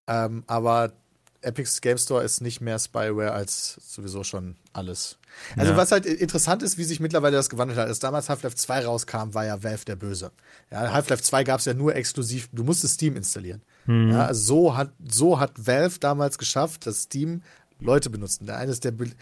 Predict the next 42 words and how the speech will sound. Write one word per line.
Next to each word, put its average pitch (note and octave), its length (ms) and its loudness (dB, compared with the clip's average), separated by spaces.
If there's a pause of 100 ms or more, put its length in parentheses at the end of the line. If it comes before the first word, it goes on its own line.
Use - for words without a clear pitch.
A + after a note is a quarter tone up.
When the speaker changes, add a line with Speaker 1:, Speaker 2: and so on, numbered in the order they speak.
(220)
Speaker 1:
da-, C3+ 100 2
das C3+ 240 2
meist G3 240 4
erwartete E3 460 2
Spiel - 240 -4
aller B2 200 0
Zeiten E3+ 460 0 (220)
musste F3 300 2
aus D3 180 0
dem B2 160 -2
Nichts F3 320 -2
ein B2+ 140 -6
Internetprogramm D#3 840 -2
installiert C3 500 -2
haben, B2 280 0 (240)
obwohl B2 260 0
viele D3 240 0
Leute C#3+ 220 4
überhaupt C#3+ 180 2
gar B2+ 80 -2
kein B2 200 -4
Internet A2+ 320 -6
hatten C#3+ 300 -2 (220)
und B2+ 100 -8
musste C#3+ 280 -2
da B2+ 160 4
auch C3 120 0
noch B2 160 -2
Sachen B2+ 240 0
runterladen A2+ 640 -4
aufgrund A2 480 -8
des G#2 160 -4
Kopierschutzes. - 800 -6 (400)
Alle E3 260 6
haben C3+ 300 0
Valve A#2 220 -2
gehasst. F#2 360 -8
Mittlerweile C3+ 800 4
hat A#2+ 180 -4
aber G2+ 140 -6
jeder D3+ 300 4
Steam D3+ 480 0